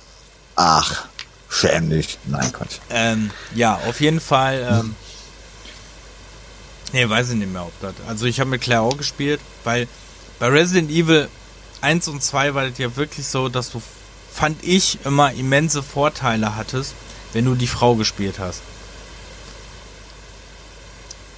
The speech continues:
Speaker 2: Ja,
Speaker 1: Hm.
Speaker 2: bei eins war doch, äh,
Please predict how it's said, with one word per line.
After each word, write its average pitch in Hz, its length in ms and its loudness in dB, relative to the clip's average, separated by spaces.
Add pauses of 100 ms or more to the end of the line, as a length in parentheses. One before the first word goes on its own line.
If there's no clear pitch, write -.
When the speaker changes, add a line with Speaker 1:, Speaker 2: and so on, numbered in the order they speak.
(920)
Speaker 2:
Ja, 131 180 4
Speaker 1:
Hm. 131 100 8
Speaker 2:
bei 147 120 6
eins 185 440 4
war 143 120 6
doch, 139 340 4
äh, 120 400 0